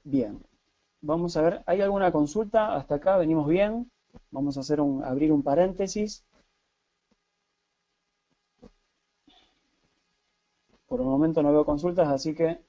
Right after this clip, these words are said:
vamos a, a seguir adelante entonces. Bien, si tendríamos que hacer una comparativa respecto a la solución específica, ¿no? De tener la posibilidad de alimentar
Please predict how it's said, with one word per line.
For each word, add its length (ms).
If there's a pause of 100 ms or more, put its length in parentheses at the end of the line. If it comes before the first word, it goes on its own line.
(120)
vamos 520
a, 420 (440)
a 140
seguir 320
adelante 340
entonces. 680 (2000)
Bien, 260 (580)
si 160
tendríamos 380
que 100
hacer 200
una 180
comparativa 960 (760)
respecto 500
a 280
la 140
solución 380
específica, 680
¿no? 260
De 360 (320)
tener 220
la 160
posibilidad 480
de 60
alimentar 920